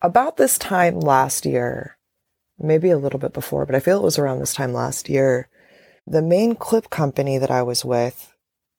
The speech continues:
suddenly required us to share our biometric information with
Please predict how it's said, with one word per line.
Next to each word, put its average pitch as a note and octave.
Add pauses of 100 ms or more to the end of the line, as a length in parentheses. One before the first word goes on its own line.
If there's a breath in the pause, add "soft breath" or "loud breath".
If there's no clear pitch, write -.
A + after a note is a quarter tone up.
(300)
suddenly F#3+
required D#3+
us C#3 (540)
to D#3
share C#3+
our C3+
biometric C#3
information C2+ (920)
with B2